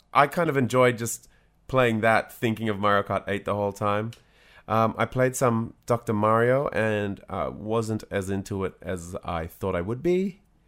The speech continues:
That was weird. I guess it feels more like Puyo Puyo than Tetris, and I'm not a Puyo Puyo fan. Um, I played some Gradius, which is really interesting because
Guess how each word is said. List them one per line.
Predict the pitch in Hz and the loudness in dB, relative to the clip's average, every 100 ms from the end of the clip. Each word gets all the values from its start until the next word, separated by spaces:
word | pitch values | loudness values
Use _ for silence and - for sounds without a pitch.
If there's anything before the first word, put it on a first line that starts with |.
| _ _ _ _ - | _ _ _ _ -10
That | 101 110 110 - - 101 | -4 -4 -6 -16 -18 -8
was | 98 92 - | -4 -4 -6
weird. | 90 117 151 151 | -6 -2 0 0
I | 110 135 | 2 2
guess | 151 175 | 2 -2
it | 156 | -2
feels | 165 147 | 0 2
more | 131 131 | 4 4
like | 117 - | 2 2
Puyo | 131 117 | 4 4
Puyo | - 117 120 | 4 4 4
than | 117 107 | 2 0
Tetris, | 123 120 - 147 - - _ _ _ _ _ | -2 -4 -4 -4 -6 -12 _ _ _ _ _
and | - 107 | 0 2
I'm | 110 101 73 - | 4 2 -2 -4
not | 107 110 107 101 | 0 4 4 2
a | |
Puyo | - 95 92 | 0 -2 -2
Puyo | 95 87 82 | -4 -6 -6
fan. | 87 82 85 82 _ _ _ - - | -6 -6 -6 -10 _ _ _ -20 0
Um, | 131 135 | 2 4
I | 131 | 4
played | 151 170 | 2 0
some | 160 107 | -2 0
Gradius, | 127 131 160 208 - - | 4 4 2 -2 -6 -10
which | - - | -8 -4
is | 131 104 - | -4 -4 -6
really | 120 151 143 | -2 0 0
interesting | 139 131 156 165 | -2 -4 -2 0
because | 143 - 117 - | 0 0 -2 -2